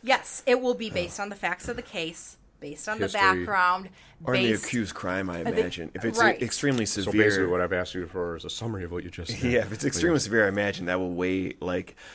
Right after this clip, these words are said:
Speaker 3: uh, the suspect is committed, is, is, uh, suspected of, um, and accused of running over twenty people in, like, a parade or whatever. That would probably be a no cash bail scenario, you know. It's like,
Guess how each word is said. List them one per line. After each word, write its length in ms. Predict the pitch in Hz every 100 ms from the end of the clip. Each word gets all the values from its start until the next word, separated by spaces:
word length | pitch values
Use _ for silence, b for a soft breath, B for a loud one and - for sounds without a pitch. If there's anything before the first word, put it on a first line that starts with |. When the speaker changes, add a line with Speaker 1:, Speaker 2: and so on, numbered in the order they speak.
| B -
Speaker 3:
uh, 200 | 123 131
the 140 | 127
suspect 480 | 139 190 214 202 196
is 80 | 143
committed, 600 | - 104 113 123 120 - -
is, 220 | 101 104
is, 300 | 90 107 98
uh, 180 | 110 101
suspected 560 | 92 101 - 143 139 120
of, 340 | 107 101 92 -
um, 380 | 95 90 80 76 -
and 120 | 87
accused 640 | 78 - 139 110 101 -
of 360 | - 92 90 - B B B
running 260 | - 117 139
over 280 | 131 117 107
twenty 340 | - 117 113
people 440 | 104 123 113 87 87
in, 80 | 87
like, 140 | 85
a 60 | 71
parade 400 | - 104 92 69
or 60 |
whatever. 280 | 71 73 76
That 200 | 127 170
would 120 | 160
probably 320 | 131 120 117 92
be 320 | 85 82 78
a 120 | 80
no 240 | 90 85 85
cash 340 | - 76 76
bail 280 | - 76 65
scenario, 560 | - 67 69 67 58 60 71
you 80 |
know. 180 | 65 55 50
It's 140 | -
like, 100 | 67